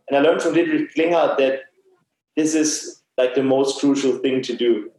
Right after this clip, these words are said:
Never start any heavy chelation before everything that is installed in your body, could also be somewhere else in your body, is removed. Because otherwise you're trying to upregulate something,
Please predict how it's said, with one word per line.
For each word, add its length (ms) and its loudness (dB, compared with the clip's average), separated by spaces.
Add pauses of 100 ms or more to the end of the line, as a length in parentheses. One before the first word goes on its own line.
(180)
Never 420 2
start 440 0
any 220 2
heavy 360 2
chelation 840 0
before 460 -2
everything 720 0 (260)
that 140 4
is 420 0 (200)
installed 680 2
in 120 2
your 160 2
body, 360 2
could 140 0
also 260 2
be 400 0
somewhere 300 0
else 140 2
in 60 -2
your 80 0
body, 220 0 (420)
is 220 2
removed. 480 2 (260)
Because 380 -2
otherwise 460 2
you're 100 -2
trying 420 0
to 120 2
upregulate 640 0
something, 680 -2